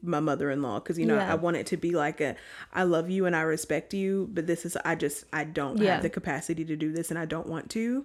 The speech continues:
Speaker 2: Right.
Speaker 1: And it's not because of you, like, you're lovely and you always make me feel the best that I can in this
Speaker 2: Mm-hmm.
Speaker 1: situation, but it's not something that I wanna do, but I still want you to know that I love you and I appreciate you.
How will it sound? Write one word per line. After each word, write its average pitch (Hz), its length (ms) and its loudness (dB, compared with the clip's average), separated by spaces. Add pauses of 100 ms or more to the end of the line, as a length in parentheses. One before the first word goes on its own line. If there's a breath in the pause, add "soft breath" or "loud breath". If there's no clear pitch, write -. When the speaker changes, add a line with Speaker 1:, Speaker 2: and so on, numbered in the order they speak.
(160 loud breath)
Speaker 2:
Right. 190 400 2
Speaker 1:
And 165 560 2 (160)
it's 175 220 0
not 165 160 0
because 190 240 2
of 170 120 2
you, 170 240 6
like, 156 220 0
you're 170 120 2
lovely 208 720 0
and 165 380 0
you 165 340 0
always 175 420 2
make 170 200 0
me 170 180 2
feel 170 500 0 (300)
the 160 180 2
best 160 260 0
that 160 100 -2
I 147 100 -4
can 175 480 0
in 220 160 4
this 202 120 6
Speaker 2:
Mm-hmm. - 20 4 (120)
Speaker 1:
situation, 220 640 0 (400 loud breath)
but 165 100 2
it's - 160 -2
not 165 180 0
something 165 300 0
that 156 120 0
I 151 60 0
wanna 151 220 0
do, 156 200 0
but 156 100 -2
I 143 60 -2
still 156 180 -2
want 160 160 -2
you 160 80 0
to 160 80 0
know 156 160 0
that 160 100 -2
I 151 60 -2
love 143 240 -2
you 160 140 -2
and 156 80 -4
I 139 80 -2
appreciate 175 580 -2
you. 208 260 -2